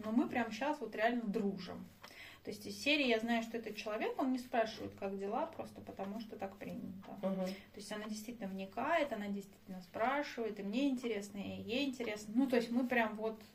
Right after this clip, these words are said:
Speaker 1: нам очень комфортно. А, и у нее недавно родился маленький ребенок,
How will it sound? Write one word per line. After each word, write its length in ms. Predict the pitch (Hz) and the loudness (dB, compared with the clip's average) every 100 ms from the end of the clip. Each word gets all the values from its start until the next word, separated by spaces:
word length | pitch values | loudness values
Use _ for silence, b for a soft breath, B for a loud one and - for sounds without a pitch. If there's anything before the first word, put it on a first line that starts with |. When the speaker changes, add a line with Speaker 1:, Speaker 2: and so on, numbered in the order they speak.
| 190 202 202 | -8 -8 -6
Speaker 1:
нам 220 | 202 202 | -2 0
очень 240 | 190 180 - | 0 -2 -8
комфортно. 640 | 185 185 294 349 262 226 214 B B B B B B B - | -8 0 0 2 -2 -4 -6 B B B B B B B -4
А, 440 | 220 220 214 202 - | 2 4 4 2 0
и 60 | |
у 40 | 226 | 2
нее 220 | 247 381 | 4 6
недавно 320 | 262 277 285 | 6 6 6
родился 400 | 233 226 240 - | 6 4 0 0
маленький 360 | 226 214 208 208 | -4 -4 -4 -4
ребенок, 440 | 214 277 427 349 | 0 0 0 -2